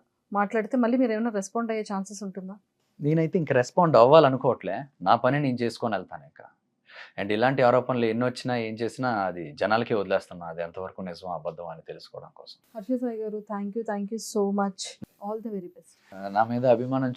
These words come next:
Speaker 2: చూపించిన మీ అందరికీ కూడా చాలా థాంక్స్. ఇవన్నీ ఫేక్ ఎలిగేషన్స్ అని మీ అందరికీ అర్థం అవుతున్నాయని నాకు తెలిసింది. కానీ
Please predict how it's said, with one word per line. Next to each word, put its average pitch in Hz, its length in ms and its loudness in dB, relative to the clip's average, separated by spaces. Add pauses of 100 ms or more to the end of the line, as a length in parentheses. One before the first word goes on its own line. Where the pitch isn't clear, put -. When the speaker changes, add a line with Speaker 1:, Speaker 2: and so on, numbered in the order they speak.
Speaker 2:
చూపించిన 110 520 -4 (280)
మీ 101 140 -6
అందరికీ 107 360 0
కూడా 92 240 2 (100)
చాలా 87 160 -2
థాంక్స్. - 380 -16 (840)
ఇవన్నీ 123 300 6
ఫేక్ 135 280 4
ఎలిగేషన్స్ 135 460 4
అని 123 100 2
మీ 120 100 -2
అందరికీ 110 340 2
అర్థం 98 220 4
అవుతున్నాయని 113 480 -2
నాకు 90 200 -4
తెలిసింది. 90 500 -8 (540)
కానీ 151 300 2